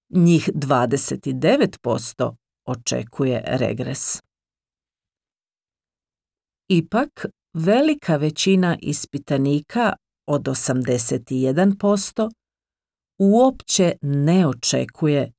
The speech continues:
da će im poslodavac isplatiti regres.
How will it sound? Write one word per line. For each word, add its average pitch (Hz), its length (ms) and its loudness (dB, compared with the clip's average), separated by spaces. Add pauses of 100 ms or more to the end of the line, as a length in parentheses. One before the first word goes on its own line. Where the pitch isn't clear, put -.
(120)
da 139 200 -2
će 131 260 -2
im 131 120 -2
poslodavac 131 1000 -2
isplatiti 127 920 -6
regres. 117 720 -4